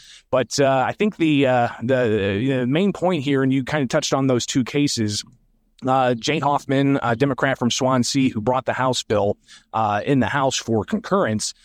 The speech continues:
he, he laid out, he said, "In the past three years, the Attorney General has had to, you know, tackle what he claimed to be frivolous lawsuits, everything from covid mandates to mask mandates to vaccine mandates,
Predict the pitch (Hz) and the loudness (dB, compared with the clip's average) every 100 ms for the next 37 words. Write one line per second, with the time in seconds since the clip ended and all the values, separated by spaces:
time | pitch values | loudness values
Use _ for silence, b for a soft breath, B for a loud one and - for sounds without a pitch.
0 | b b b b 151 214 214 - 165 151 | b b b b 0 2 0 0 0 0
1 | 123 180 170 180 139 - 147 135 120 131 | 0 2 2 0 0 0 0 0 -2 -4
2 | 151 - 160 185 127 123 139 160 123 117 | -4 -2 0 2 2 2 2 0 0 0
3 | - 131 156 127 143 139 156 147 110 123 | 0 0 0 0 0 0 0 0 -2 -2
4 | 131 127 135 131 123 117 120 110 123 120 | -2 -2 0 2 2 2 0 0 -2 -4
5 | - 139 156 123 - 139 - 139 143 131 | -2 0 0 -2 -2 -4 -2 0 0 0
6 | 123 127 - 123 123 156 160 123 123 110 | 0 0 0 -2 0 0 0 -2 -2 -2
7 | - 123 160 - 123 131 - 135 - 120 | -2 -2 0 -2 0 0 0 0 0 -2
8 | - 143 135 139 131 143 143 135 139 131 | 0 0 0 -2 0 0 0 0 0 -2
9 | - 107 113 131 127 - 135 131 131 131 | -4 -4 -2 -2 -4 -2 0 2 2 2
10 | 123 - 104 104 95 - 139 143 135 135 | 0 -2 -2 -2 -4 -2 0 2 2 2
11 | 135 131 131 123 - | 0 2 2 0 -4